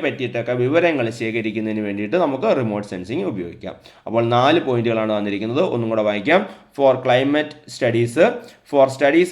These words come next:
in the agriculture sector, to understand the availability of natural resources,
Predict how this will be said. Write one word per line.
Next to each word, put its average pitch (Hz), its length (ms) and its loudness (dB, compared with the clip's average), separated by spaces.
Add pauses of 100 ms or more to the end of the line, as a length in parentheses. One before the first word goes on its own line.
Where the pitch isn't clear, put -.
(120)
in 127 80 -4
the 120 140 6 (380)
agriculture 147 580 -2
sector, 123 380 0 (320)
to 160 80 -2 (160)
understand 170 440 0
the - 160 2
availability 151 480 0
of 127 140 -2
natural 143 500 0
resources, 107 560 -2